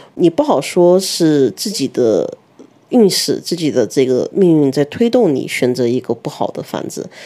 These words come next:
还是说你自己选择了那个不好的房子。但我们会发现，在你运势低迷的时候，你遇到不好的房子，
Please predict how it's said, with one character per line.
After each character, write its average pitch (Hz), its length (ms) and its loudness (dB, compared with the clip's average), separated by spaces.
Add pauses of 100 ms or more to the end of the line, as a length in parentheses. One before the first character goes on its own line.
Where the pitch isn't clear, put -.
(120)
还 - 160 -4
是 175 120 2
说 170 180 0
你 151 120 0
自 147 120 -6
己 139 80 -2
选 - 240 -4
择 - 120 -8
了 107 100 -2
那 123 80 0
个 127 40 2
不 - 140 -12
好 - 140 -6
的 110 60 -4
房 - 240 -10
子。 - 140 -12
但 240 100 0
我 214 60 2
们 180 80 4
会 202 80 4
发 185 200 0
现， 170 260 0 (540)
在 302 160 4
你 208 140 2
运 208 140 4
势 196 140 0
低 190 200 2
迷 175 100 4
的 147 100 2
时 143 160 -6
候， 139 320 -2
你 165 140 -2
遇 202 120 2
到 175 140 2
不 156 100 -4
好 160 120 0
的 127 40 0
房 127 240 -4
子， - 220 -10